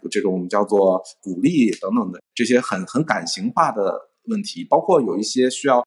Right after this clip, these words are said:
有人的这种专业的知识去介入等等的这些做判断，呃，符合伦理这样的问题，所以这个还是需要有人的介入。所以我们自己也有一个自建的医师团队，结合我们的外五格去解决我们叫做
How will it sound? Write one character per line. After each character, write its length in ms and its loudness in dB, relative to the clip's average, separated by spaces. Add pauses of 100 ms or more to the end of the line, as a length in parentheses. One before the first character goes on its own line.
(140)
有 200 -2
人 240 -4
的 140 2
这 120 0
种 220 -6
专 180 0
业 80 -4
的 120 -2
知 180 -12
识 220 -10
去 160 -16
介 220 -2
入 260 -4 (100)
等 160 -4
等 140 -2
的 100 -6
这 140 -4
些 180 -2
做 160 -10
判 340 -4
断， 160 4
呃， 280 -8 (100)
符 60 -4
合 100 2
伦 300 2
理 160 2
这 80 0
样 120 -2
的 80 -10
问 140 -14
题， 180 -16
所 160 -2
以 40 0
这 120 -2
个 120 0
还 200 -10
是 140 -6
需 180 -4
要 160 4 (320)
有 200 -8
人 180 -8
的 60 0
介 160 0
入。 160 -2 (180)
所 140 -2
以 40 6
我 80 4
们 140 2
自 140 -2
己 80 -2
也 80 4
有 120 2
一 60 -2
个 100 0
自 160 -2
建 200 0
的 80 0
医 100 -2
师 160 -6
团 240 -6
队， 320 -4
结 140 -2
合 120 -4
我 60 0
们 100 -6
的 80 0
外 160 4
五 60 -2 (160)
格 220 -6 (200)
去 160 -2
解 180 -4
决 180 -2
我 100 -2
们 120 -8
叫 160 -4
做 300 -4